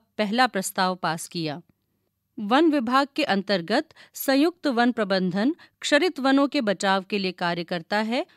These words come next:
और इसमें गांव के स्तर पर संस्थाएं बनाई जाती हैं, जिसमें ग्रामीण और वन विभाग के अधिकारी संयुक्त रूप में कार्य करते हैं। इसके बदले ये समुदाय मध्य स्तरीय लाभ,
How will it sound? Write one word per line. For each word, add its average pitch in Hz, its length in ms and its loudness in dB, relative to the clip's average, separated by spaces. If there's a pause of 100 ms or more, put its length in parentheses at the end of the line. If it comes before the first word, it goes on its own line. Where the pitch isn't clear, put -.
(180)
और 247 140 4
इसमें 277 360 2
गांव 220 300 2
के 269 200 -2
स्तर 247 300 -2
पर 247 240 0
संस्थाएं 220 600 -2
बनाई 180 320 0
जाती 175 380 -2
हैं, 156 220 -4 (500)
जिसमें 214 420 0 (280)
ग्रामीण 226 480 4
और 233 220 0
वन 240 240 0
विभाग 214 420 -2
के 226 80 -4
अधिकारी 202 640 -2
संयुक्त 254 460 -2
रूप 214 280 -4
में 226 160 0
कार्य 175 280 -2
करते 170 380 -8
हैं। 170 240 -6 (840)
इसके 185 280 -4
बदले 185 400 -2 (300)
ये 285 160 4
समुदाय 269 600 2 (260)
मध्य 269 360 2
स्तरीय 269 400 0
लाभ, 202 360 2